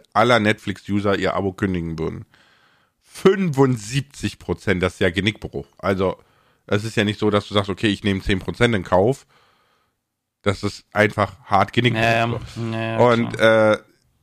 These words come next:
Speaker 1: das, das ist halt das, was Netflix jetzt wieder fährt. Ich glaube, Netflix wurde viel zu hart, viel zu schnell aufgeblasen. Und jetzt fehlt die Spezialisierung.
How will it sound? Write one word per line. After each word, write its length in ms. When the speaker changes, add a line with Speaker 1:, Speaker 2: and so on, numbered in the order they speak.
Speaker 1:
das, 200
das 260
ist 140
halt 160
das, 140
was 140
Netflix 400
jetzt 160
wieder 180
fährt. 220
Ich 80
glaube, 240
Netflix 440
wurde 200
viel 420
zu 220
hart, 240
viel 220
zu 100
schnell 240
aufgeblasen. 920
Und 440
jetzt 340
fehlt 300
die 60
Spezialisierung. 920